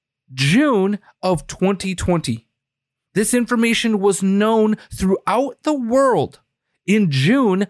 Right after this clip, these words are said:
of twenty twenty. You pres-, you persisted with this a year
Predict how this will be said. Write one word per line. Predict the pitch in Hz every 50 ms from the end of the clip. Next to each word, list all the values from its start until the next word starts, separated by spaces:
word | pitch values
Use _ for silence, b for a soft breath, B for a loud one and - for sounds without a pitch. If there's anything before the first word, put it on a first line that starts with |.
| B B B -
of | 190 202 202 190 - - _ _ _ -
twenty | - - 196 202 208 208 196 214 220 220 214 185 _ _ _ _ _ _
twenty. | - - 165 175 196 208 208 202 - 165 135 117 123 - _ _ _ _ _ - 147
You | 175 208 202
pres-, | 180 - - 180 175 170 - - - - - - -
you | - 160 165 170 185 180 156 - _ _ -
persisted | - 135 131 - - - 320 349 320 - - - 165 127 104 87 - _ _ _ _ _ _ _ -
with | 151 170 175 -
this | - 151 156 147 143 139 - - _ _ _ _ _ _ _ _ 139 _ _ _ _ _ _ _
a | - 165 175
year | 165 151 147 190 262 311 285 190 127 - -